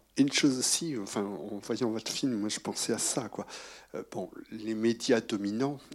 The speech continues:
on voit ce qu'ils ont fait du mouvement des Gilets jaunes, hein. Euh, une vision rétrécie, et bon. Et, euh, par rapport à mai soixante-huit, moi, la vision que j'avais aussi était très rétrécie. C'était le quartier latin. Et là,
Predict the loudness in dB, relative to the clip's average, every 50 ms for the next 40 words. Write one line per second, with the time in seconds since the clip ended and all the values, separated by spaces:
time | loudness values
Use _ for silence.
0 | -4 -4 -2 2 4 4 4 4 2 -4 -6 -6 -4 -6 -4 -4 -2 -2 -2 -2
1 | -4 -8 -6 -4 -2 -2 -2 -2 -4 -4 -4 -4 -4 -4 -2 0 0 0 0 -2
2 | -4 -10 -12 -12 -16 -20 -20 -20 -16 -14 -12 -10 -10 -12 -12 -16 -20 -20 -18 -18
3 | -18 -12 -8 -8 -8 -6 -6 -4 0 0 0 2 2 0 -2 -2 -4 -2 -2 -2
4 | -4 -4 -4 -6 -4 -4 -4 -6 -6 -10 -12 -12 -12 -14 -14 -14 -14 -16 -18 -18
5 | -12 -4 0 2 2 2 2 -2 -4 -8 -12 -14 _ _ 2 4 4 4 4 2
6 | 0 2 2 2 2 2 0 0 -2 -2 -4 -4 -4 -4 -4 -4 -4 -4 -8 -8
7 | -8 -10 -10 -8 -6 -4 -2 -2 -2 -2 -4 -6 -4 -2 0 2 2 2 0 0
8 | 0 0 0 2 2 2 2 2 2 0 0 0 -2 -2 -4 -6 -4 -2 -2 -2
9 | -2 -2 -2 -4 -4 -4 -4 -4 -6 -8 -12 -14 -18 -14 -8 -4 -4 0 4 4
10 | 4 4 4 -2 -4 -4 -4 -4 -4 -4 -6 -8 -8 -8 -8 -10 -12 _ _ _
11 | _ _ _ _ _ -6 -6 -4 -2 -2 -2 -2 -4